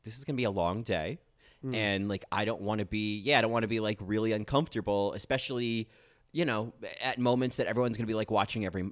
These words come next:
Speaker 1: every move." And I think that being said, like, you could still wear that bodysuit and have it be more, um, more elaborate, more, in-, you know, have more going on.
Speaker 2: Something.
Speaker 1: Yeah, but, s-, you know, at the same time, I, I'm just, I'm just happy to have her there.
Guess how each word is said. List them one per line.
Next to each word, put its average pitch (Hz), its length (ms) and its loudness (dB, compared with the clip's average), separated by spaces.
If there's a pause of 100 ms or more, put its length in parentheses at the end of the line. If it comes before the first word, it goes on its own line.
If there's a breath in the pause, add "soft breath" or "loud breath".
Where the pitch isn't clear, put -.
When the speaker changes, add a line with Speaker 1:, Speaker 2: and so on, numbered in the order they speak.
Speaker 1:
every 98 200 0
move." 82 480 -4
And 135 140 0
I 139 60 2
think 165 340 0 (540 soft breath)
that 147 240 2
being 131 260 2
said, 151 460 4
like, 104 140 -2
you 113 100 -2
could - 140 -4
still 117 260 0
wear 95 280 0
that 95 280 -2 (140)
bodysuit 104 640 -2
and 87 120 -10
have 90 220 -4
it - 180 -10
be 80 200 -8
more, 80 640 -8 (360)
um, 67 360 -12 (260)
more 151 160 4
elaborate, 107 460 2
more, 98 140 -2
in-, 123 160 -2
you 135 200 0
know, 92 140 2
have 113 200 -4
more 107 180 2
going 92 240 -2
on. 156 320 -4
Speaker 2:
Something. 107 480 -8 (300)
Speaker 1:
Yeah, 107 400 4 (160)
but, 139 280 4
s-, - 160 -4
you 190 160 -4
know, 123 200 4
at 139 120 -2
the 151 80 -2
same 135 260 2
time, 110 500 2 (420 soft breath)
I, 135 160 -16 (100)
I'm 131 200 6
just, 120 280 -2 (360)
I'm 110 160 -2
just 101 140 -4
happy 104 260 2
to 92 60 0
have 90 180 0
her 90 100 -4
there. 87 440 -2